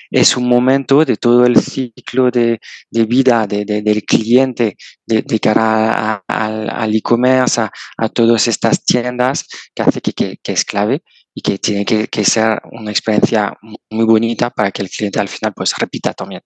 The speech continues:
eh, la experiencia co-, co-, co-, co-, con la, con la empresa, con la tienda, co-,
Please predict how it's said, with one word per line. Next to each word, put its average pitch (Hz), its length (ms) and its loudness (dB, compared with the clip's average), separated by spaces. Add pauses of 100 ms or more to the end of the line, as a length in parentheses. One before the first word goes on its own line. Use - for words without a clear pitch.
eh, 104 200 -8
la 101 80 -4
experiencia 98 500 -6
co-, 92 200 -8 (640)
co-, 101 320 -6
co-, 98 480 -8
co-, 101 360 -10 (140)
con 104 300 -6
la, 101 440 -6
con 104 140 -6
la 104 80 -8
empresa, 113 500 -2
con - 140 -8
la 98 100 -8
tienda, 113 460 -2
co-, - 180 -6